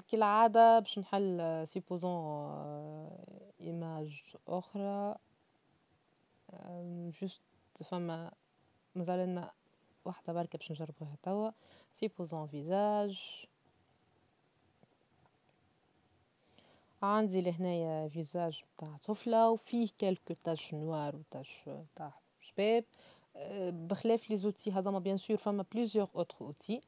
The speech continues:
فما هذه كانت لحظة كيما ال-، ال-، ال-، ال-، ال-، البونسمون اللي نستخدموها الهيلينغ براش.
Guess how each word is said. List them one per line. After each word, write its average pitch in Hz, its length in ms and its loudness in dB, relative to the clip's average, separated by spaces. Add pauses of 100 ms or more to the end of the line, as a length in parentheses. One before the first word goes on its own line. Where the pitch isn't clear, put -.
(320)
فما 214 420 8
هذه 220 420 6
كانت 214 220 0
لحظة 214 280 6
كيما 240 300 0
ال-، 214 60 4
ال-، 202 140 2
ال-، 180 400 -2
ال-، 170 280 -8
ال-، 170 580 -8 (280)
البونسمون 214 560 6
اللي 170 100 0
نستخدموها 170 540 0
الهيلينغ 160 400 0
براش. 180 560 4